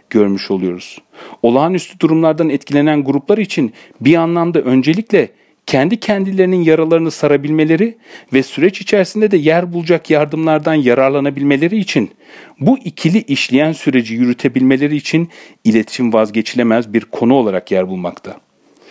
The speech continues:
Halihazırda zor koşullarda olan ve kırılganlık içerisinde bulunan gruplar için iletişimin son derece sade olması,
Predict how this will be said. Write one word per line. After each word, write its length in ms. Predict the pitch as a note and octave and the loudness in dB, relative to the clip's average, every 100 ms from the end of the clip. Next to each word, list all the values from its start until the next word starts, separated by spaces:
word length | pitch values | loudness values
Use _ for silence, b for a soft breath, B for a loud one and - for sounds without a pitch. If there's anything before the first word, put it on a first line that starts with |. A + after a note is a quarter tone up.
| B B - | B B -4
Halihazırda 920 | D#3+ A3 D4+ C#4+ G#3 G#3+ G3 G#3+ - B2+ | 0 2 4 4 4 0 2 0 -4 -2
zor 280 | A#2 D3 | 2 2
koşullarda 580 | D3 - - C#3 C3 C3 | 0 -6 -2 2 2 2
olan 260 | C3+ G#2 E2+ B B B | 0 -2 -8 B B B
ve 80 | A#2+ | -2
kırılganlık 640 | A#2 B2 A#2+ A#2+ A#2+ E3 D#3+ | 0 -2 0 0 0 -2 -2
içerisinde 480 | - C#3+ - D3 | 0 0 0 -2
bulunan 340 | C3+ C#3 C3 A2+ | 0 2 2 0
gruplar 340 | B2 A#2+ C#3 | -2 0 0
için 380 | C#3+ - G2 G2 B B B | 0 -4 -6 -8 B B B
iletişimin 440 | - C3+ C3+ D#3+ D3 | 0 0 0 -2 -2
son 360 | - - G#3 | -2 -2 2
derece 220 | F#3+ E3+ E3+ | 2 0 -2
sade 440 | - A#2+ A2 C3+ | -2 0 2 4
olması, 480 | D3 A2+ F#2+ - | 2 0 -6 -14